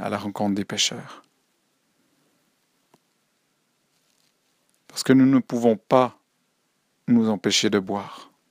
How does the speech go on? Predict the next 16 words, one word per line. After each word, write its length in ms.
dans 120
notre 260
esprit 380
certaines 520
de 80
ces 160
choses 420
ignobles 640
et 120
innommables. 600
Mais 220
par 160
la 100
puissance 480
de 80
Christ, 520